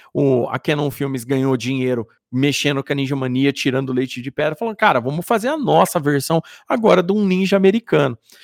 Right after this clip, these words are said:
Vale lembrar que pro fazer o American Ninja, eles tinham chamado primeiro pra fazer o Chuck Norris, e o Chuck Norris não aceitou. O Chuck Norris tava fazendo outro filme na época, falou, "Não, não vou mexer com esse filme não", entendeu? É, e aí acabaram colocando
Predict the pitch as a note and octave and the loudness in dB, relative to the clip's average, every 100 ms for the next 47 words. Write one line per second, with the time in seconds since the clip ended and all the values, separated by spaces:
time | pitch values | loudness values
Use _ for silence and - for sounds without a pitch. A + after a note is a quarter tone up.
0 | - A#2 E3+ B3+ A#3+ D3+ E3+ F3 F#3 - | -10 2 2 4 2 2 2 2 0 0
1 | E3 - F3 D3+ F#3 F3+ E3+ C3+ B2+ F#3+ | -6 0 2 4 4 2 0 -2 0 2
2 | A3 C3 G#2 C3+ E3 - G3 F3+ D#3 F3 | 2 0 -2 -2 -4 -2 -4 -2 -2 -2
3 | F3 F3+ C#3+ E3+ G3 G3 - E3 C3 D3+ | -2 -2 0 -2 -2 -4 -2 -2 0 0
4 | F3+ - F#3 F3 G3 F#3+ D#3 C3 - C#3 | 0 4 2 2 0 2 2 0 -4 -10
5 | - D3 D3 C#3+ D#3 E3 F#3 F#3+ C3+ C#3 | -10 -6 -2 -2 0 -2 -2 -2 0 0
6 | _ _ - D3+ C3+ C3+ D3+ D#3 D#3 D#3+ | _ _ -8 -2 2 4 4 2 2 0
7 | A#2+ D3 D#3 D3+ G3 B3 - F#3+ E3+ D3+ | 2 2 4 6 6 2 0 2 4 4
8 | C3+ D3 - - G3+ _ _ D3+ D3+ E3 | 6 4 2 -4 -10 _ _ -2 0 2
9 | E3+ D3 C3+ D#3 D#3+ F3 E3+ - - D#3+ | 2 2 -2 -4 -4 -4 -8 -14 -8 -6
10 | C#3 A#2+ A2+ _ _ - A#2+ B2+ B2+ A2+ | -4 -4 -6 _ _ -16 -10 -4 -2 -2
11 | _ _ - C#3 C3+ C3 B2 A#2+ - C3+ | _ _ 0 2 4 4 4 0 -2 0
12 | D3 D3+ D#3+ D#3+ E3+ G#3+ G3+ - D3+ F3 | 0 2 2 2 2 0 -2 -6 -2 0
13 | D#3 F3 - F3+ F3 D#3+ E3 F#3+ | 2 0 2 2 2 2 4 2